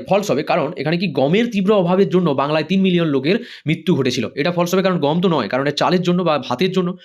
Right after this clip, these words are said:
দেখো লেখা আছে, "The acute rice shortage result, result in the death of three million Bengalis, the death were due to the rice shortage, not wheat।" ঠিক আছে, যে এখানে ভাত শর্টের জন্য বা ভাতের অভাবের জন্য মৃত্যুগুলো ঘটেছিল, নাকি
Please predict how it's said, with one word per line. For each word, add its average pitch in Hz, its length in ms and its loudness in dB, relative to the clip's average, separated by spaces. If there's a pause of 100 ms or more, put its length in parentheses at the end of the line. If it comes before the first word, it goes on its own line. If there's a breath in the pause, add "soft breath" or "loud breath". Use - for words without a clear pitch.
(220 loud breath)
দেখো 147 140 0
লেখা 160 160 0
আছে, 160 140 -2
"The 147 120 2
acute 202 500 -2
rice 143 420 0
shortage 135 300 0 (540 loud breath)
result, 214 400 0 (920)
result 170 360 0
in 175 340 0
the 123 140 2
death 170 260 0
of 151 120 2
three 180 280 0
million 143 260 0
Bengalis, 117 360 -2 (120)
the 117 140 -4
death 175 300 -2
were 127 220 0
due 165 220 0
to 147 80 -2
the 147 140 0
rice 143 240 -2
shortage, 101 240 -6
not 156 140 0
wheat।" 107 220 -8 (280)
ঠিক 151 80 -6
আছে, 208 160 -4
যে 131 140 -2
এখানে 156 220 -2 (340 loud breath)
ভাত - 260 -4
শর্টের 170 260 -2
জন্য 151 180 -2
বা 185 80 2
ভাতের - 400 -2 (220 loud breath)
অভাবের 165 320 2
জন্য 139 400 -2
মৃত্যুগুলো 135 320 0
ঘটেছিল, 147 360 -2 (160)
নাকি 123 360 -4